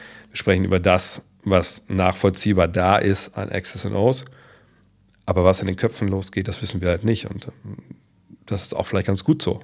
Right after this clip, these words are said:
weil das, äh, lässt ja auch dann den Sport,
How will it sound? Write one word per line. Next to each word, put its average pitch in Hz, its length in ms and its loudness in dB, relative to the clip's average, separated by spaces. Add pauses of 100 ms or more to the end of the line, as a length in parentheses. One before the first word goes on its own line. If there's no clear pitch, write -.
(140)
weil 101 180 -2
das, 101 280 -2 (800)
äh, - 140 -6
lässt 95 260 2
ja 87 100 6
auch 90 160 4
dann 92 220 2
den 87 140 -2
Sport, - 420 0